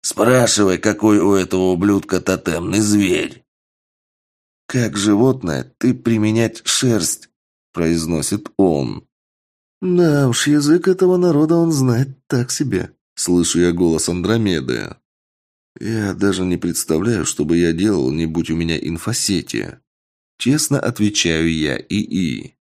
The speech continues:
Кайтарец тем временем окидывает Длинноухого непонимающим взглядом. «Тотем ты носить!» Эльф делает вторую попытку, и до мужика с татуировками наконец доходит.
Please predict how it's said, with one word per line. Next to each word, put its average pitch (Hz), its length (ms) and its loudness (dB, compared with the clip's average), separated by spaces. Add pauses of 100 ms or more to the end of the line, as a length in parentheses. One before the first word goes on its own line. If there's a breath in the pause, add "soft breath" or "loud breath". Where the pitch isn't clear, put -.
(960)
Кайтарец 78 680 0
тем 76 280 -2
временем 139 520 0
окидывает 147 640 2
Длинноухого 92 720 0
непонимающим 113 880 0
взглядом. 85 960 0 (680)
«Тотем 143 680 2
ты 110 340 -2
носить!» 117 680 0 (320)
Эльф 180 360 0
делает 101 440 4
вторую 143 460 2
попытку, 87 720 -2
и 76 120 -2
до 82 140 0
мужика 82 480 -2
с - 60 -6
татуировками 117 760 0
наконец 131 720 -2
доходит. 76 880 -2